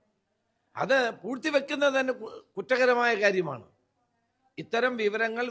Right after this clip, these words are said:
വെളിച്ചത്ത് വന്നാൽ അത് പൂഴ്ത്തിവെക്കുന്നത് തന്നെ നിയമപരമായി തെറ്റായ കാര്യമാണ്.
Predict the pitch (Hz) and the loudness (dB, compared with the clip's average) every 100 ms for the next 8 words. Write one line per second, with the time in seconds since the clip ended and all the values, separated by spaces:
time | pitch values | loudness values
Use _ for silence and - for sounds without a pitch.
0 | 202 196 - 233 233 202 190 196 208 196 | -2 -2 -2 -4 -4 -6 -4 -4 -4 -6
1 | 185 170 208 247 214 - 190 185 175 170 | -8 -10 -10 -8 -8 -6 -8 -8 -8 -8
2 | 196 175 180 214 196 185 180 185 180 165 | -10 -10 -6 -4 -4 -4 -4 -6 -8 -8
3 | 208 202 196 196 208 208 180 | -2 -2 -2 -2 -2 -6 -8